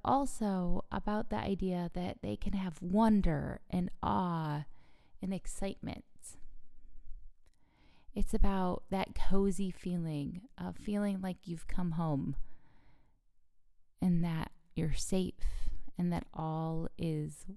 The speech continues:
well. So how do you go about doing that without being overwhelmed, tired, and whatever else that meme said? Broke, overwhelmed, and tired.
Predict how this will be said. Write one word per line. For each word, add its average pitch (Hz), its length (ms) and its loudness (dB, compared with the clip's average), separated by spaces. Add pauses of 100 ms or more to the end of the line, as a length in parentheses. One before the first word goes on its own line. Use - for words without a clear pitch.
(120)
well. - 380 0 (3000)
So - 280 4
how - 180 8
do 254 80 4
you 277 200 6 (100)
go 214 180 6
about 208 280 8
doing 214 340 6
that 151 260 -4 (140)
without 175 420 0
being 185 480 6
overwhelmed, 165 800 0
tired, 156 560 -2 (1080)
and 180 280 0
whatever 160 580 2
else 175 220 0 (100)
that - 180 -6
meme 156 240 -2
said? 143 460 -12 (1500)
Broke, 180 380 0
overwhelmed, 165 480 0
and 156 120 -2
tired. 147 460 -4